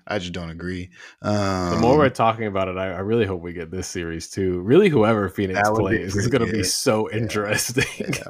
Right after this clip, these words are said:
Speaker 1: But my greater point is, is, like, I don't see them necessarily getting a very high seed, and I
Speaker 2: That's
Speaker 1: don't
Speaker 2: true.
Speaker 1: love their odds against those top four teams that we kinda have up there right now.
Speaker 2: That's
Speaker 1: Like,
Speaker 2: true. I
Speaker 1: the
Speaker 2: think they're
Speaker 1: Clippers, I
Speaker 2: currently,
Speaker 1: don't see
Speaker 2: like,
Speaker 1: them
Speaker 2: the
Speaker 1: beating the
Speaker 2: eighth
Speaker 1: Clippers.
Speaker 2: seed.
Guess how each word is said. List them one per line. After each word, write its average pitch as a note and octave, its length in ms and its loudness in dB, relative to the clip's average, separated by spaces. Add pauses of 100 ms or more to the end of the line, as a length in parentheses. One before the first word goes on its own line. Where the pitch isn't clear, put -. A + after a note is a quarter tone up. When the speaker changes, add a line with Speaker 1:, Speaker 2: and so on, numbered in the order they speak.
Speaker 1:
But D3+ 140 2
my C#3+ 140 4
greater D3+ 340 6
point C3+ 360 4
is, G2+ 160 0
is, F2+ 120 -8
like, G2 160 -6
I G#2+ 100 -6
don't A#2+ 240 -2
see C3+ 140 -4
them A#2+ 140 0
necessarily G2+ 420 0
getting G2 220 0
a F#2+ 60 0
very F2+ 220 0
high F2+ 280 0
seed, A#2 760 0 (560)
and G2 180 -2
I F#2 80 0
Speaker 2:
That's F#2 220 0
Speaker 1:
don't A2 120 6 (200)
Speaker 2:
true. G2+ 120 0
Speaker 1:
love G2 260 4
their F2+ 180 2
odds F2 320 2
against E2+ 300 -4
those E2 180 -6
top - 240 -4
four D#2 240 -2
teams C#2 480 -10
that - 160 -6
we D2 80 -10
kinda C2+ 180 -6
have C2 240 -8
up C2 200 -8
there B1+ 280 -8 (160)
right - 240 -2
now. - 220 -4
Speaker 2:
That's F#2+ 160 -6
Speaker 1:
Like, - 80 -8
Speaker 2:
true. G#2+ 80 2
I G2+ 80 0
Speaker 1:
the - 100 -4
Speaker 2:
think G#2 80 4
they're F#2+ 100 4
Speaker 1:
Clippers, F2+ 140 2
I F#2+ 40 4 (100)
Speaker 2:
currently, F2+ 100 0
Speaker 1:
don't F2 100 -6
see G2+ 40 0
Speaker 2:
like, F#2+ 80 0
Speaker 1:
them F2 80 -2
Speaker 2:
the F#2+ 80 -2
Speaker 1:
beating F#2 60 -2
the F#2 40 -2 (160)
Speaker 2:
eighth F2 80 -8
Speaker 1:
Clippers. F2+ 280 -6
Speaker 2:
seed. A2 100 -18